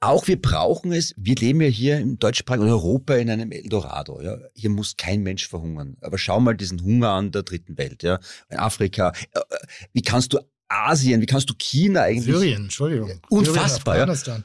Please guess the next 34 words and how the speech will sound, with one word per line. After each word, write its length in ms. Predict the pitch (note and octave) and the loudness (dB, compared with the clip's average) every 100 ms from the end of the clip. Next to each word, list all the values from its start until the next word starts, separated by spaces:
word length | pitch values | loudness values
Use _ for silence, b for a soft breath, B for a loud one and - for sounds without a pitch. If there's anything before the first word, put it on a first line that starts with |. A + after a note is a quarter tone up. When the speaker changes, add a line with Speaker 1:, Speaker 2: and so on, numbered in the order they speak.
| _ | _
Speaker 1:
Wo, 140 | C3+ C3 | 0 2
wo, 120 | C#3+ | 2
wo 160 | C3+ C3 | 2 4
Menschen 580 | A#2 C3+ G3+ - F#3 - _ _ _ | 4 4 2 0 -4 -12 _ _ _
einfach 300 | - E3+ F#3+ - | 0 2 4 2
verhungern. 680 | C#3+ A#2 F#3+ G#3 C#3 E2 - | 2 4 4 4 4 2 -2
Wir 340 | A2 G#2+ D#3 B2 | -4 2 2 4
leben 220 | C3+ D3+ | 2 4
in 60 | |
einer 120 | C3+ A#2 | 4 2
Speaker 2:
Jetzt 100 | G2 | 2
Speaker 1:
Wohlstands- 360 | D3 D#3+ - | 2 2 0
Speaker 2:
gerade 220 | A#2+ C3+ B2 | 0 2 2
hier 280 | E3 A2+ | 2 0
werden 220 | G#2 B2 A#2+ | 0 -2 -2
wir 140 | B2+ | -2
was, 200 | B2 - _ G#2 B2+ A2+ | -2 -6 _ -16 -16 -2
werden 320 | C3 C3+ C3 | 2 4 4
wir 120 | B2 | 2
reden. 300 | D#3 A#2 F#2+ _ _ _ | 0 0 -4 _ _ _
Speaker 1:
Ja, 60 | C4 | 0
Speaker 2:
Ja. 40 | |
Speaker 1:
ist 140 | A3+ - | 2 2
unfassbar, 480 | F#3+ F#3+ E3 - F#2+ | 2 2 0 0 0
Speaker 2:
Ja. 40 | |
Speaker 1:
oder? 100 | - - - | -2 -8 -8
Äh, 80 | - - _ | -8 -8 _
trauriger 420 | - C3+ F#3 E3+ | 0 4 4 2
geht's 280 | C#3+ E3 - | 2 0 2
nicht, 220 | F2 - | 0 2
ja. 60 | C#3 | 0
Und 180 | B2 - | 0 0
das 260 | E3 - | -2 -2
kann 320 | - D#3 D#3 | 0 2 0